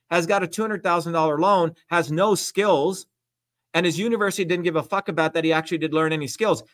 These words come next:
If you make the colleges co-signers, they're gonna say, "Oh, Bobby, uh, I understand you're studying the, uh, you know, the structure of, you know, gamete formation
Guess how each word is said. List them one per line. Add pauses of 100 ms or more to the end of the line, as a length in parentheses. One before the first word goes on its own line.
(220)
If
you
make
the
colleges
co-signers, (720)
they're
gonna
say,
"Oh,
Bobby,
uh,
I
understand
you're
studying (360)
the,
uh, (120)
you
know, (300)
the
structure
of, (400)
you
know,
gamete
formation